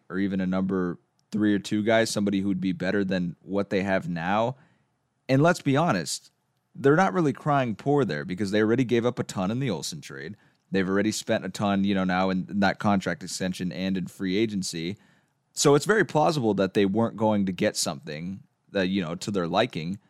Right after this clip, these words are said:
Why not strengthen the bullpen? And I think that's what they did, because you see in the game now, if you go four or five,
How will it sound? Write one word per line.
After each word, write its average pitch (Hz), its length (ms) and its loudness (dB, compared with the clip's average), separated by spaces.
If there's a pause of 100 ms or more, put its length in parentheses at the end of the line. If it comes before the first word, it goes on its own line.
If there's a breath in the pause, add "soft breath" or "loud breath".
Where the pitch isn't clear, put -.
(380)
Why 127 260 4
not 135 220 2
strengthen 80 460 -6
the 71 60 -12
bullpen? 69 320 -12
And 92 140 -6
I 110 60 2
think 127 220 -2
that's 117 200 0
what 104 120 -8
they 90 100 -4
did, 92 360 -2
because 95 280 -8
you 95 100 -4
see 113 220 -2
in 104 100 -2
the 92 60 -2
game 98 320 -2
now, 80 200 -4
if - 120 -14
you 110 80 -8
go 127 240 2
four 107 420 0
or 98 80 0
five, 95 560 0